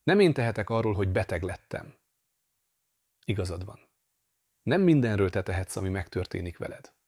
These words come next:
De arról igen, hogy mit kezdesz vele. És ez a különbség az egész életedet eldönti. Két ember elveszíti az állását ugyanazon a napon.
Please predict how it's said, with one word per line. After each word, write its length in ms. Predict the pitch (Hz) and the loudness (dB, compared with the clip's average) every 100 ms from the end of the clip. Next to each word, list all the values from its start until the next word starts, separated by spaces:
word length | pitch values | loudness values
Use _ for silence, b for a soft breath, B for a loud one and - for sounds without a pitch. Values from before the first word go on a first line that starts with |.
| _ _ | _ _
De 160 | - 131 | 0 2
arról 320 | 165 165 151 | 2 4 6
igen, 240 | 185 165 | 6 4
hogy 140 | 120 107 | 4 2
mit 180 | 110 - | 2 0
kezdesz 420 | 92 87 92 - | -4 -4 -6 -8
vele. 300 | 101 - - _ _ _ _ _ _ _ - | -10 -10 -18 _ _ _ _ _ _ _ -6
És 180 | 101 | 0
ez 140 | - 226 | 4 4
a 60 | |
különbség 720 | - 143 143 123 131 127 123 b b b b b b | 6 4 4 2 4 4 2 b b b b b b
az 220 | - 95 - | -8 -8 0
egész 540 | 156 160 147 127 - | 2 4 2 0 -4
életedet 540 | - 120 113 104 98 92 | -2 0 0 0 -2 -4
eldönti. 600 | 87 85 85 85 - - - _ _ _ _ _ _ _ | -6 -8 -10 -12 -14 -16 -20 _ _ _ _ _ _ _
Két 300 | - 226 208 | 6 8 8
ember 260 | 156 147 120 | 6 4 4
elveszíti 480 | 143 131 110 120 110 | 4 2 2 2 2
az 140 | 101 | 2
állását 500 | 113 131 113 - 107 | 2 0 0 -2 0
ugyanazon 380 | 131 123 104 104 | 2 4 2 2
a 60 | |
napon. 480 | 95 92 - 95 - | 0 -2 -6 -10 -12